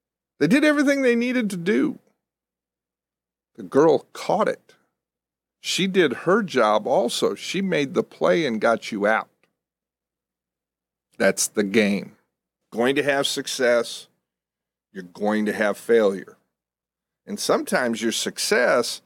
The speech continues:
might be that ball off the end of the bat that you bloop over the second baseman's head and it falls in for a base hit and it drives in the tying run of the game.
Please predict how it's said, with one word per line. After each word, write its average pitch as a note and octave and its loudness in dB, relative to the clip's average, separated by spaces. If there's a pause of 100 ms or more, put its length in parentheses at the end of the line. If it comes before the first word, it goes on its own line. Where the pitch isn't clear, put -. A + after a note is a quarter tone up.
(260)
might A#2+ 0
be C3+ 2
that A#2+ 2
ball C3+ 4
off C3 2
the A#2+ -2
end B2+ -2
of A#2 0
the A2+ -2
bat B2+ 0
that A2 -10
you G#2+ -6
bloop A#2+ -2
over B2+ 2
the G#2+ -6
second C3 -4
baseman's A#2+ -4
head C3+ 2 (300)
and G#2 -4
it C3 -2
falls B2 0
in B2 -2
for A2 -4
a G#2 -2
base A2+ 0
hit D3 2 (500)
and G#2+ -2
it B2 2
drives A#2+ 2
in A#2+ -2
the A2 -4
tying B2 -2
run A#2 0
of A2 -2
the G2+ -6
game. G#2+ -2